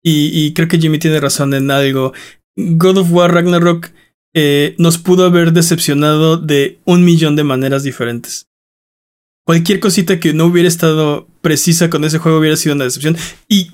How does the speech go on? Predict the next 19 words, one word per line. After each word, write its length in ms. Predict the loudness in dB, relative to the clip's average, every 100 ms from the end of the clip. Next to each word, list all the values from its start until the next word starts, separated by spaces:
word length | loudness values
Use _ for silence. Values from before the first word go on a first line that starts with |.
| -16
de 160 | -4
alguna 380 | 0 2 2 2
forma 360 | 0 0 2 4
no 280 | 4 4 4
lo 200 | 2 2
hizo, 320 | 0 0 -2
¿no? 240 | -2 -2
De 100 | 0
alguna 280 | 0 2 0
forma 420 | 0 0 2 0 -2 -12 -20 _ _ _ _
fue, 600 | 0 2 4 2 0 -4 _ _ -6
o 40 |
sea, 320 | -2 0 -2 -6 _ -14 -12 -12 -4
cumplió 680 | 0 0 2 2 4 2 2
con 180 | 0 0
su, 480 | 0 -4 -4 -6 -8
con 160 | -6 -4
su 140 | 0
labor, 480 | 0 2 2 0 -2